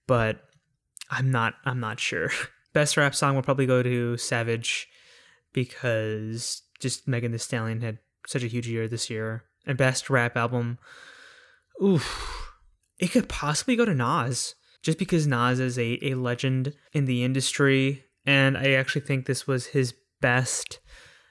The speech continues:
album in a long time. It's not, not, it's not the best album out of these five. I kind of want Alfredo to win. I actually do want Alfredo to win. It's probably the best rap album out of these five, but probably will go to Nas.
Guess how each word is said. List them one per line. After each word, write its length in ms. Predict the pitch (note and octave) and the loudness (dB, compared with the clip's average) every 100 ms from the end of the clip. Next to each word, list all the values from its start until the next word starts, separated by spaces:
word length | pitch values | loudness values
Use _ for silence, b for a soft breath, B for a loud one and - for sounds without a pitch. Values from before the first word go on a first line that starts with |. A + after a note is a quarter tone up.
| B _ - | B _ -2
album 380 | B2 B2+ B2+ B2 | 0 2 2 2
in 180 | C3 | -2
a 200 | B2+ A#2+ C3 | -2 -4 -6
long 540 | D3 B2+ B2+ C3 B2+ B2+ | -6 0 2 4 4 0
time. 600 | - C3 A#2 B2 B2+ B2+ _ _ _ _ _ _ _ _ | 0 0 2 2 0 -4 _ _ _ _ _ _ _ _
It's 180 | - - | -18 0
not, 320 | D3 D3 - | 2 2 2
not, 220 | D#3+ D#3+ - | 0 0 0
it's 160 | D#3 - | -2 0
not 160 | F#3+ | 0
the 60 | F#3 | 0
best 340 | E3 D#3 - - | 2 0 0 -2
album 380 | C3+ C3+ C3 - | 0 0 -2 0
out 140 | C3+ C3+ | 0 2
of 120 | B2 | 2
these 240 | B2+ B2+ | 0 0
five. 560 | - B2+ A#2 A#2+ A#2+ A#2 | 0 0 2 2 0 0
I 180 | B2+ B2+ | 0 0
kind 300 | - C3+ C3+ | -2 -2 0
of 120 | B2+ | 2
want 200 | B2+ B2+ | 0 0
Alfredo 460 | B2+ - B2+ A#2+ A#2+ | -2 -2 -2 0 -2
to 160 | C3+ | -2
win. 320 | A#2+ A#2 A#2 A#2+ B B B B - | -2 -2 -2 -6 B B B B -2
I 60 | C3 | -2
actually 240 | C3 D3 | 0 0
do 160 | B2+ A#2+ | 2 2
want 140 | A#2+ | 0
Alfredo 280 | A#2 C3 A#2+ | -2 -2 -2
to 140 | A#2+ | -4
win. 100 | A#2+ | -4
It's 100 | A#2+ | -6
probably 220 | - B2+ | -6 -6
the 80 | B2 | -6
best 380 | A#2 A#2+ A2+ - | -4 -4 -4 -6
rap 260 | C3 A#2 A#2+ | -6 -4 -4
album 320 | A#2 A2+ A#2+ B B B - | -6 -6 -10 B B B -4
out 140 | B2 | -2
of 160 | A#2 - | -2 -6
these 480 | C#3+ C3 A#2 A#2 - | -10 -4 -4 -2 -6
five, 480 | - A2+ A2 A2 - | -6 -6 -4 -6 -4
but 220 | A#2 G#2+ - B B B B B B B B _ _ _ _ | -4 -4 -10 B B B B B B B B _ _ _ _
probably 420 | - - D3 D3+ C#3+ | -8 -4 2 4 6
will 80 | |
go 160 | C3+ B2 | 6 4
to 160 | A#2+ B2+ | 2 -2
Nas. 480 | G#2+ - - - | -4 -8 -10 -10